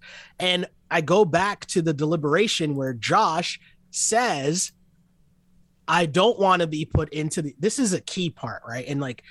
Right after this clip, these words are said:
at the end, I said, "I feel sorry for Josh," but he messed up here. If you remember in the deliberation, Josh says,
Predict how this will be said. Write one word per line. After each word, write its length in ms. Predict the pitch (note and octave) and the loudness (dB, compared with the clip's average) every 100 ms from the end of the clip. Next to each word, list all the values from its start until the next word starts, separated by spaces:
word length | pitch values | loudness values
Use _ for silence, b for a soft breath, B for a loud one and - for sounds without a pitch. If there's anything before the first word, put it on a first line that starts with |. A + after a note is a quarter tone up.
| B B B _ _ - | B B B _ _ -4
at 160 | F#3 | -2
the 140 | G3+ A3 | 2 2
end, 120 | A#3 | 4
I 60 | |
said, 220 | G#3+ G#3 F#3 | 2 2 2
"I 40 | |
feel 260 | - F3+ E3+ | 2 2 2
sorry 280 | - D#3+ E3+ | 0 0 0
for 160 | F3+ | -4
Josh," 520 | D#3+ E3+ F#3 - - - - | -2 -2 -2 -6 -10 -12 0
but 240 | D#3+ C#3+ - _ _ _ - | 0 0 -6 _ _ _ -2
he 160 | A3+ | 2
messed 320 | A#3 G#3+ - | 4 4 2
up 160 | F#3 - | -2 -2
here. 300 | - - - _ _ _ _ _ | -10 -20 -20 _ _ _ _ _
If 100 | - | 0
you 100 | F3 | 4
remember 260 | G#3 A#3 A#3+ | 6 6 6
in 80 | A3 | 6
the 80 | F#3+ | 4
deliberation, 760 | E3 F3+ E3 E3 D#3+ - A2 | 2 2 4 2 2 -4 -8
Josh 320 | G#2 D#3+ G3+ - | -2 0 0 -2
says, 480 | F#3 E3 A2+ G#2 - | -2 -2 -4 -10 -12